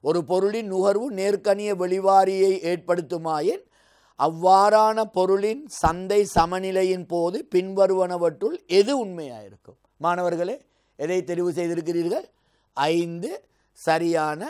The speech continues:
விடையாக நாங்கள் பார்த்திருக்கின்றோம். இனி மாணவர்கள், அடுத்ததாக வரி தொடர்பாக நீங்கள் என்ன, அதுல கடைசி பகுதியாக வருவது,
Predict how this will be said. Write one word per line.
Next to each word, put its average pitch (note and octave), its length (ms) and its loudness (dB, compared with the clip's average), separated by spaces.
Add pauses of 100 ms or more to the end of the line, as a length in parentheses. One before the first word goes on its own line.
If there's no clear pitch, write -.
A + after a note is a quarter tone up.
(400)
விடையாக D#3 540 -2
நாங்கள் E3 460 -8 (1120)
பார்த்திருக்கின்றோம். D3 840 -4 (540)
இனி G3+ 160 -4
மாணவர்கள், F#3+ 540 0
அடுத்ததாக F3+ 800 0
வரி E3+ 340 2
தொடர்பாக E3+ 680 -2
நீங்கள் D3 320 -10
என்ன, E3+ 200 -8 (200)
அதுல B2+ 240 -8
கடைசி F#3 480 0
பகுதியாக E3+ 540 0
வருவது, D3 440 -4